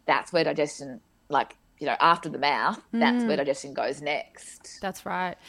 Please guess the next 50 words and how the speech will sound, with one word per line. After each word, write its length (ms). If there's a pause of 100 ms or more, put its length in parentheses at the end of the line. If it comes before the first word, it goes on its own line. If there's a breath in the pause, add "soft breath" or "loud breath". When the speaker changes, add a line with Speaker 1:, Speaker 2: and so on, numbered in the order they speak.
(200 loud breath)
Speaker 2:
And 100
are 60
the 80
signs 340
and 120
symptoms, 520
'cause 160
I 120
know 200
it's, 220
it's 140
hard 240
to 80
tease 260
the 80
Speaker 1:
Mm. 60
Speaker 2:
gut 120
apart 400
in 120
any 260
way. 380
Like, 260
we're, 240
you 100
know, 220 (160)
it's, 240
it's 160
hard. 220 (240)
We 160
were 160
initially 380
gonna 120
talk 120
about 180
leaky 180
gut. 140
We're 100
already 340
here 220
at, 160
at 140
sibo. 500 (320 loud breath)
You 80
know, 120
Speaker 1:
I 100
Speaker 2:
we've 80
al-, 200
already 280
Speaker 1:
know, 60
it's 80